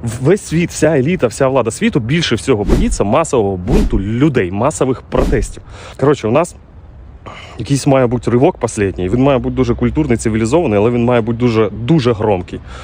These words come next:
Дуже громкий, іначе втратимо все. Ну, це виглядає так, що от, от Америка, Європа, Рашка про щось домовляється, пф, про Україну, при цьому України в цих перемовинах нема. Зі сторони України тих людей, які можуть домовитися за щось нормальне, не пускають на перемовини, їдуть дилетанти про це все домовлятися зазвичай.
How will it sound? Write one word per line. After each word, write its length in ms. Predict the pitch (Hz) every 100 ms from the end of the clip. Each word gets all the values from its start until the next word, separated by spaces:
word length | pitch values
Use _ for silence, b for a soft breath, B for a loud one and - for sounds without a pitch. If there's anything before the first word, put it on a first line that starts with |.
| B B B
Дуже 260 | 123 156 123
громкий, 340 | 104 98 117
іначе 320 | 147 196 123 - - - - -
втратимо 440 | - - 143 151 104
все. 220 | - 95 80 - 110
Ну, 360 | 113 82 131
це 120 | -
виглядає 500 | 120 117 135 175 156
так, 200 | 113 135
що 160 | - 113 B B
от, 180 | 117 104
от 240 | 117 117 135
Америка, 500 | 113 123 147 113 113
Європа, 460 | 113 123 139 117
Рашка 280 | 113 123 117
про 120 | -
щось 180 | - 117
домовляється, 600 | 120 127 147 190 151 120
пф, 160 | - - B -
про 160 | 151
Україну, 540 | 147 143 143 202 240 196 B
при 100 | -
цьому 200 | 131 151
України 360 | 131 139 143 147
в 40 |
цих 160 | - 127
перемовинах 580 | 139 127 135 123 120 -
нема. 280 | 135 196 208 B -
Зі 140 | 113
сторони 320 | 120 143 139
України 500 | 156 120 139 135 160
тих 220 | 120 127 131
людей, 200 | 123 131
які 180 | -
можуть 260 | 117 113 113
домовитися 420 | 117 127 117 110
за 100 | 104
щось 220 | 113 117
нормальне, 320 | 117 113 120 110
не 100 | 113
пускають 380 | - - 202
на 60 | 147
перемовини, 540 | 135 127 120 107 104
їдуть 300 | 104 135 120
дилетанти 560 | 113 113 - 208 208 156
про 140 | -
це 100 | 120
все 160 | 131 120
домовлятися 520 | 110 113 107 107 -
зазвичай. 460 | 101 104 104 101